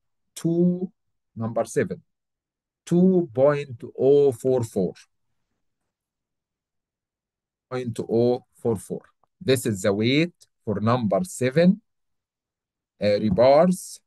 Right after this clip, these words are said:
per one feet. How many? We have six. For re-, rebars,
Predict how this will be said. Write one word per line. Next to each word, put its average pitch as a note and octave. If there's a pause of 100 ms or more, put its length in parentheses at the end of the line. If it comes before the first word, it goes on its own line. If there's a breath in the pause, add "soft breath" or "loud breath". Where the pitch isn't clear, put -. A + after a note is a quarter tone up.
(140)
per A#2+
one A#2+
feet. - (500)
How A#2
many? E3
We A2
have A2+
six. - (2000)
For A#2+
re-, A#2
rebars, B2